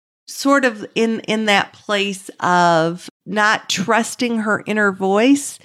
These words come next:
And, uh, every time she didn't trust her inner voice, she ended up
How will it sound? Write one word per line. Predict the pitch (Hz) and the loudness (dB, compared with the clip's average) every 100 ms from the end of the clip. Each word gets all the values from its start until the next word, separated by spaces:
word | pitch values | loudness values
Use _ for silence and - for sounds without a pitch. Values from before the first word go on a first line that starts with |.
| - - _ - | -20 -20 _ 0
And, | 196 190 185 180 180 180 180 - | 4 4 4 4 4 2 0 -2
uh, | - 180 | 0 2
every | 190 196 214 | 2 2 0
time | 214 196 | 2 0
she | 185 190 | 0 0
didn't | 202 247 233 | 2 0 -2
trust | - 262 262 | 0 0 2
her | 277 | -2
inner | - 262 269 262 | 0 -2 -2 0
voice, | 269 269 285 285 - | 0 2 2 0 -4
she | - 208 196 | -4 -2 -2
ended | 190 190 185 | 0 0 2
up | 185 185 - | 4 4 2